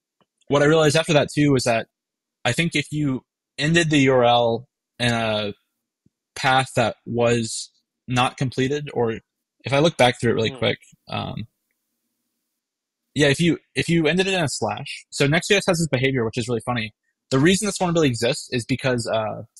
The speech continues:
Speaker 1: in Next J S, if you hit and a full, if, if, if you, if you hit a path and the path doesn't exist, that ends in a slash.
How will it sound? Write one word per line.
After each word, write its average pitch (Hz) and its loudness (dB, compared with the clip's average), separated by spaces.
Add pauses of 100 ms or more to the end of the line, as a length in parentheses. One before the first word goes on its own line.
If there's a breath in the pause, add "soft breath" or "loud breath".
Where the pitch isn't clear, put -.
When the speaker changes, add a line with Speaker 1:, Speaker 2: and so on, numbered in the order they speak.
(500 soft breath)
Speaker 1:
in 147 2
Next 185 0
J 156 2
S, 185 0
if 123 -6
you 123 0
hit 156 0 (1000)
and 120 0
a 113 -4
full, 147 -6
if, 127 -4
if, 135 -4
if 131 -4
you, - -6 (200)
if 135 -4
you 139 2
hit 202 4
a 175 0
path 127 0
and 135 -2
the 117 0
path 127 -2
doesn't 123 -2
exist, 110 -6 (220)
that 117 -2
ends 120 -2
in 120 -4
a 110 -8
slash. 113 -8